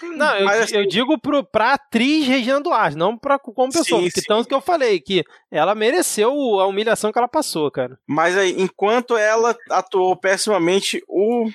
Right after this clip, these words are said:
Speaker 1: o Bozo, ele tá, ele vem assim numa série de papéis, né, da-, decorando o texto direitinho.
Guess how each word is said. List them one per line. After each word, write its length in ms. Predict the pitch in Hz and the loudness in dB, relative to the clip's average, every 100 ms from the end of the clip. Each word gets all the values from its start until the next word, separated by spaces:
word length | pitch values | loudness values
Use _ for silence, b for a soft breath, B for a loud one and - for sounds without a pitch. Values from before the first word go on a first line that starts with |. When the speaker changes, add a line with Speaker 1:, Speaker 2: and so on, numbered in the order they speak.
| - | -8
Speaker 1:
o 160 | 160 185 | -4 -4
Bozo, 500 | 151 170 196 185 180 | 0 2 2 2 0
ele 200 | 175 185 | 0 0
tá, 560 | 180 170 196 202 196 | 0 2 2 2 -2
ele 220 | - 165 160 | -2 0 0
vem 260 | 160 185 | 0 0
assim 320 | 180 - 180 | 0 0 0
numa 220 | 180 185 180 | 2 0 0
série 260 | - 170 | 0 0
de 100 | 175 | -2
papéis, 500 | - 170 - 160 175 | -2 -4 0 0 0
né, 140 | 165 160 | -2 -2
da-, 200 | 147 151 | 0 0
decorando 500 | 151 - 156 156 147 | 0 0 0 0 -2
o 40 | |
texto 360 | - 151 - 143 | -2 -2 -2 -2
direitinho. 840 | 175 185 147 - 139 151 170 | 0 0 -2 -4 0 2 0